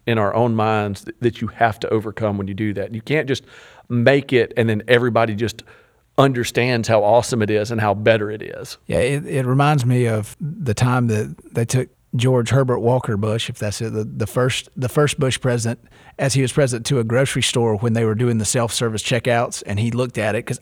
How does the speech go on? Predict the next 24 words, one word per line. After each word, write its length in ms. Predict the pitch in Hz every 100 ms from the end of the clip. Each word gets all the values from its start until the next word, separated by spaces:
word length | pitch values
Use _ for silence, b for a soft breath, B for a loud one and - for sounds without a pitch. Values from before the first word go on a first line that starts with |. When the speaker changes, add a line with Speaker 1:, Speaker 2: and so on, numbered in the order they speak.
| -
Speaker 2:
obviously 340 | 156 135 -
that 140 | 123 87
guy's 180 | 110 101
very 220 | 107 87
insulated 520 | 104 - 92 92 92
from 180 | 92 90 -
ever 220 | 117 98
going 180 | 95 92
to 40 |
the 80 | 85
grocery 320 | 90 98 -
store. 380 | 80 - 78 73 -
Speaker 1:
Yeah, 100 | 110
at 160 | 110
that 180 | 147 143
point 180 | 127 110
in 60 |
his 100 | 107
career. 240 | - 113 120
Speaker 2:
In 60 | 110
his 140 | 117
career, 340 | 131 120 113
but 180 | 107 127
they, 260 | 117 113 117